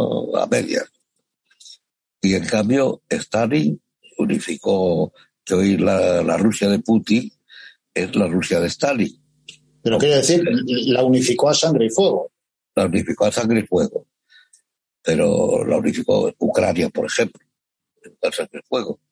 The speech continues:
Speaker 1: Que, que Ucrania era, eh, y sobre todo después de la guerra, porque los ucranianos se aliaron con Alemania, el,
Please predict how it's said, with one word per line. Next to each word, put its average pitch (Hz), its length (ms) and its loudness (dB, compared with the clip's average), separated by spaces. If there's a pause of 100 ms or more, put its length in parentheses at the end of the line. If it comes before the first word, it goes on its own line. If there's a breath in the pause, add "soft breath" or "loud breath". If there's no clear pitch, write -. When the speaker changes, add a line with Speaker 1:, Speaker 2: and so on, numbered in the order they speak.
(960 loud breath)
Speaker 1:
Que, - 260 -2
que 80 120 -2
Ucrania 82 520 -2
era, 78 520 -2 (880)
eh, - 200 -16 (220)
y 80 180 -8
sobre 78 300 -6
todo - 220 0
después 85 260 -4
de 85 80 0
la 92 140 0
guerra, 107 360 0 (600)
porque 85 360 0
los 76 240 -2
ucranianos 98 840 0 (1000 soft breath)
se - 160 -4
aliaron 85 420 0
con 82 160 0
Alemania, 82 540 0
el, 76 500 -6